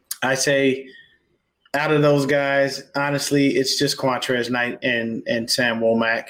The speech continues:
Um, you know, the other guys may or may not make it. We probably keep about five defensive backs, maybe six, if that, unless somebody just shows themselves to be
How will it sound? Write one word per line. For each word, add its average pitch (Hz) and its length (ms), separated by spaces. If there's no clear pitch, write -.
Um, 113 520
you 135 160
know, 120 160
the 123 160
other 123 160
guys 123 600
may 135 180
or 127 100
may 127 160
not 123 260
make 127 240
it. 123 200
We 123 80
probably 127 320
keep 123 280
about 113 360
five 120 300
defensive 113 520
backs, 117 560
maybe 123 360
six, - 540
if 120 260
that, 117 380
unless 131 280
somebody 120 400
just 117 200
shows 120 320
themselves 117 560
to 117 60
be 117 420